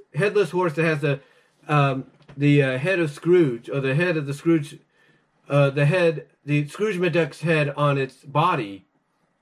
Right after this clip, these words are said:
you know, which is basically the statue head of Scrooge, you're thinking to yourself, "Okay, you know, he's a one-off deal. He's a joke, right? You know, even if he shows up and plays some kind of role, it's not gonna be that big, right?"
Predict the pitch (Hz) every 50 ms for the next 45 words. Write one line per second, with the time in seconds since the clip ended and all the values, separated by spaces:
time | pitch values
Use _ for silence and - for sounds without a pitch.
0 | _ _ _ _ _ _ _ _ - 139 143 139 139 139 160 147 156 147 143 160
1 | 165 147 143 151 135 143 143 - 165 160 165 160 151 160 147 139 135 127 123 123
2 | 123 _ _ _ _ _ - 127 123 120 - - 180 190 165 131 110 104 - _
3 | _ _ _ _ _ _ _ _ _ _ _ - - 175 175 247 262 269 247 226
4 | 190 175 170 147 185 170 165 - - 175 170 - 175 165 147 143 139 131 - _
5 | _ _ _ _ _ _ - 180 185 180 170 165 156 151 220 196 180 185 160 156
6 | 170 170 160 151 143 139 139 - 135 147 135 117 123 160 175 151 151 147 143 -
7 | 156 143 117 - - 127 127 123 127 127 135 156 160 151 143 135 131 - _ _
8 | _ - 214 233 233 247 233 208 214 202 175 - - 190 185 180 165 165 165 160
9 | 151 151 143 151 160 160 160 156 147 147 - - - - 170 170 170 165 170 160
10 | 156 147 143 143 143 143 143 139 135 - 160 - 143 156 151 139 139 135 139 131
11 | 127 143 156 131 107 117 117 123 131 143 147